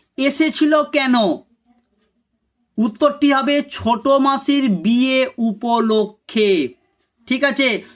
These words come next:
গরমের ছুটি বা গ্রীষ্মের ছুটিতে কিন্তু নয়। উত্তরটি হবে ছোট মাসির বিয়ে উপলক্ষে। নেক্সট প্রশ্ন, সন্ধ্যাতারা পত্রিকায় প্রকাশিত তপনের গল্পের নাম কি ছিল? দেখো, এই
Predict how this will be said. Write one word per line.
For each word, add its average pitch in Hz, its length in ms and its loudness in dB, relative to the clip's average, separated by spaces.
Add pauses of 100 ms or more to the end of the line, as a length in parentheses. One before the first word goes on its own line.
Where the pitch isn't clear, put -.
(120)
গরমের 247 520 2
ছুটি 269 360 -2
বা 233 160 0
গ্রীষ্মের 240 520 -4
ছুটিতে 226 440 -6
কিন্তু 226 460 -2
নয়। 226 420 2 (520)
উত্তরটি 220 500 0
হবে 254 260 2
ছোট 214 340 -6
মাসির 240 480 0
বিয়ে 214 400 -2
উপলক্ষে। 196 1120 -2 (400)
নেক্সট 269 300 0
প্রশ্ন, 240 520 0 (280)
সন্ধ্যাতারা 277 520 2
পত্রিকায় 285 720 0
প্রকাশিত 277 580 0
তপনের 269 680 0
গল্পের 240 520 2
নাম 226 320 2
কি 269 180 0
ছিল? 233 220 0
দেখো, 262 320 0 (140)
এই 294 240 0